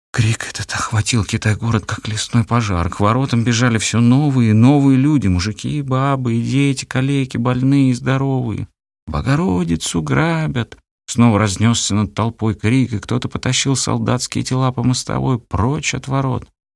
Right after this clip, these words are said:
Охваченная яростью, толпа пошла к Кремлю. Семен поднял солдатскую саблю и, широко шагая, шел впереди толпы, периодически поднимая саблю над головой. Растерзав солдат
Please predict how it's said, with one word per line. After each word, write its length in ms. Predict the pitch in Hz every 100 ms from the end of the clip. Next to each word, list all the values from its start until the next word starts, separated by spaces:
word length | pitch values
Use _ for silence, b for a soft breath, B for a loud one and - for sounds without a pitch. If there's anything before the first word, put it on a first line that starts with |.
| _
Охваченная 540 | 117 - 151 - 127 117
яростью, 420 | 135 127 107 -
толпа 340 | 104 101 117
пошла 320 | 104 95 107 98
к 60 |
Кремлю. 500 | - 117 104 98 85 78 - _ _ _ _ _
Семен 300 | - 135 143
поднял 420 | 131 131 117 110 101
солдатскую 540 | 98 95 92 - -
саблю 380 | - 143 143 135
и, 20 |
широко 380 | 123 - - 76
шагая, 480 | - 87 110 135 131
шел 300 | - 120 101
впереди 500 | - 82 80 82 95
толпы, 440 | 80 78 - 107
периодически 640 | 78 73 73 92 - - 101
поднимая 580 | 104 98 101 104 131
саблю 480 | 123 95 107 113 113
над 160 | 113 101
головой. 440 | 98 87 73 71 - _ _ _ _
Растерзав 600 | - 151 170 151 147 143
солдат 640 | 131 139 117 104 120 -